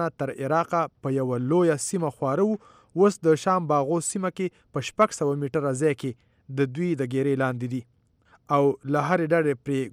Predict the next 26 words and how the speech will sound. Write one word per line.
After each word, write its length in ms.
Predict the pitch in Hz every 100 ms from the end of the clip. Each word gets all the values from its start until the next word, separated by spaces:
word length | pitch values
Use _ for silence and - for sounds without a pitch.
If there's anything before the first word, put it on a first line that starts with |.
| 131
ګولۍ 260 | 147 147 127
وریږي. 400 | 127 123 120 123 _ _ _ _
هر 280 | 175 165 220
څه 160 | - 240
که 80 | 196
د 80 | 180
داعش 260 | 160 196 -
وسلوال 520 | 180 - 165 185 190 -
اوس 180 | 156 185 - 175
په 80 | 165
یوه 200 | 143 139 139
وړه 200 | 151 170
ګیره 220 | 139 147 175
کې 80 | 151 135
راګیر 360 | 135 196 202 139
دي، 60 | 127 _ _
خو 120 | - 143
پوځي 260 | 160 143 190 190
چارواکي 480 | 160 175 185 185
وایي، 200 | 185 196 190 -
دوی 260 | 139 165 165
هڅې 200 | - 160
کوي 220 | 165 165 185
چې 200 | - 151
دغلته 340 | 170 165 147 135
ګیر 200 | 180 175